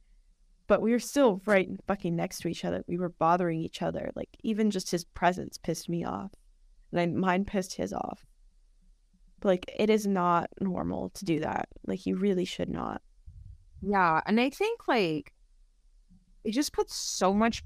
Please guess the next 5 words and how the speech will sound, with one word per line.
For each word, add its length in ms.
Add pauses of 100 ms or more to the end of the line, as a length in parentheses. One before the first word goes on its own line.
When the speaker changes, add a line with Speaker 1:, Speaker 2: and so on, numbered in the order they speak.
Speaker 2:
pressure 880
on 460
the 100
relationship. 960 (120)
Like, 640